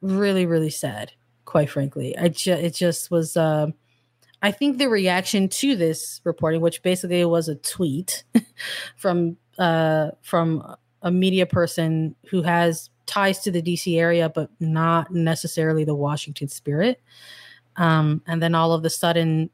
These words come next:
during the biggest, uh, kind of news cycle around the club, there is apparently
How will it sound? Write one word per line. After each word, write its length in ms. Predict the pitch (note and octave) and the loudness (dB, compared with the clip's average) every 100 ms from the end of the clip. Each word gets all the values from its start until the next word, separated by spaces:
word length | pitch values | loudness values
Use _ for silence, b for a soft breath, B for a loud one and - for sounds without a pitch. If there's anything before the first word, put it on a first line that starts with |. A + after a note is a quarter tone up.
| _ - | _ -4
during 680 | E3 D#3+ D#3+ D#3+ D#3 D#3 - _ _ _ _ _ _ - | 0 2 0 0 0 -2 -6 _ _ _ _ _ _ -6
the 140 | F3+ | -4
biggest, 1120 | E3 F3+ E3+ E3+ E3 D#3+ - - - - - - | -2 0 0 2 0 0 -6 -8 -8 -10 -14 -6
uh, 560 | E3+ D#3+ D#3 D3+ D3 D3 - _ _ - | -2 0 0 0 -2 -4 -8 _ _ -6
kind 260 | F3 E3 | -2 0
of 100 | D3+ _ _ _ _ _ _ _ _ _ | -2 _ _ _ _ _ _ _ _ _
news 340 | F3+ F3+ F#3+ F#3+ | 0 2 2 0
cycle 500 | - G#3+ G#3 G3 F#3 | 0 0 2 2 2
around 260 | E3 E3 D#3+ | 2 2 0
the 60 | |
club, 440 | - E3+ D#3+ E3+ - _ _ _ _ _ _ - | -2 0 0 0 -4 _ _ _ _ _ _ -12
there 280 | E3+ E3+ D#3+ | -2 0 2
is 160 | D#3+ D#3+ | 0 -2
apparently 920 | - E3 E3 D#3 E3 D#3+ D#3+ D#3 | -2 0 -2 0 0 0 0 -2